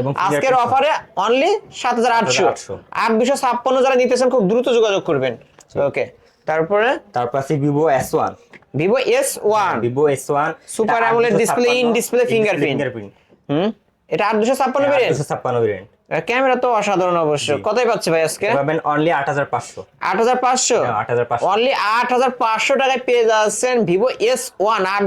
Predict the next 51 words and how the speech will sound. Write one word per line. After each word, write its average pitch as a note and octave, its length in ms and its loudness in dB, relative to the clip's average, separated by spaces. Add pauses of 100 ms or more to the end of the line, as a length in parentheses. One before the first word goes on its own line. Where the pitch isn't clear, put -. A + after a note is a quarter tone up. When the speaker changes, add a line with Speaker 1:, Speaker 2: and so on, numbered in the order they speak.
Speaker 2:
দুশো G#3+ 240 0
ছাপ্পান্ন A#3+ 340 0 (100)
ভেরিয়েন্টের A#3+ 440 2
ফোন। C4 160 2 (340)
আ, - 100 -6 (400)
নিতে C#4 200 2
পারেন C#4 240 2
কিন্তু F#3+ 220 2
ভিউয়ার্স, E3 220 0 (120)
কম D4 160 2
Speaker 1:
জি। C#4 120 0
Speaker 2:
বাজেটের A#3+ 360 2
মধ্যে B3+ 260 4
যারা B3 220 2
সুপার B3 260 0
অ্যামোলেড A3+ 280 2
ডিসপ্লে, A#3+ 260 0
in A3+ 140 2
ডিসপ্লে A3+ 240 0
ফিঙ্গারপ্রিন্ট A3 480 0
নিতে A3 140 0
চান, A#3 180 0
এই G#3 100 0
ডিভাইসটা G#3 360 -2
বেস্ট G#3 260 -2
হবে। A#2 160 0 (560)
Speaker 1:
Vivo C#3 240 0 (220)
এস C#3 140 -4
ওয়ান D#3 200 0
Pro, C3+ 120 2 (140)
এটাও D3 240 2
in B2+ 60 0
Speaker 2:
এস D3+ 80 2
ওয়ান G3 120 0
Speaker 1:
ডিসপ্লে D3+ 220 -2
ফিঙ্গারপ্রিন্ট G#3+ 400 0
Speaker 2:
Pro। G#3 160 2
Speaker 1:
সহ। A#2+ 140 -2 (520)
Speaker 2:
in G3+ 140 2
ডিসপ্লে B3+ 300 0
ফিঙ্গারপ্রিন্ট B3 420 0
Speaker 1:
হ্যাঁ, C4+ 160 2
Speaker 2:
সহ? G#3+ 60 2
Speaker 1:
এটা D3 80 0
ডিসপ্লে C#3 220 -4 (280)
ফিঙ্গারপ্রিন্ট B2+ 400 -6
সহ C#3 100 -2 (200)
এবং B2 120 -2 (220)
সুপার C#3+ 200 -4
অ্যামোলেড C#3 280 -2
ডিসপ্লে। - 280 -12